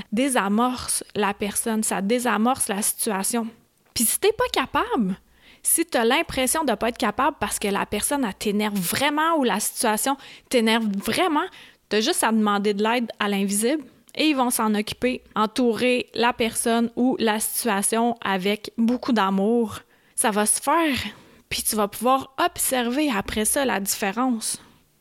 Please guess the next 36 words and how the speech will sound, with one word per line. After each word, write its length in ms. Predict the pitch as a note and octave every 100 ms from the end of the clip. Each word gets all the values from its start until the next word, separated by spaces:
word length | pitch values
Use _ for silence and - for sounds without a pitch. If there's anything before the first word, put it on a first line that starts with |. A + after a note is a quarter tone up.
| _
Tu 100 | -
sais, 80 | G#4
c'est 120 | D#4
pas 160 | A#3+ B4+
le 80 | F#4+
fruit 300 | - C#4 B3+
du 140 | A3
hasard 460 | F#3+ G#3 A#3+ B3+ -
tout 160 | B3+
ce 120 | B3 -
qui 100 | -
se 100 | -
passe 240 | A#3 A#3+
dans 120 | G#3
notre 260 | G3 F#3+ G3
vie, 240 | A3 B3+
là. 160 | A3 G#3+ - _ _ _ _ -
C'est 220 | - A#3+
un 200 | G#3 G#3
apprentissage, 960 | B3+ C4+ - C4+ - - C4 C#4 B3 - - - -
puis 120 | D4
c'est 240 | C#4+ - C#4
de, 220 | A#3 A#3+ - _ _ -
de 160 | A3+ C4
se 180 | C#4+ - F4+
rendre 220 | F#4+ E4
compte 300 | F4+ F#4+ - -
à 120 | G4+
quel 200 | - D4+
point 320 | - E4 F#4 F#4+ -
on 200 | A#3 A#3+
est 140 | C#4+
aux 140 | B3+ A#3+
commandes, 800 | - E4 E4+ D#4+ F4+ D4 G3+ - -
aux 200 | A3 - -
commandes. 800 | D#4+ D#4 C4+ C#4+ C#4 A#3+ G#3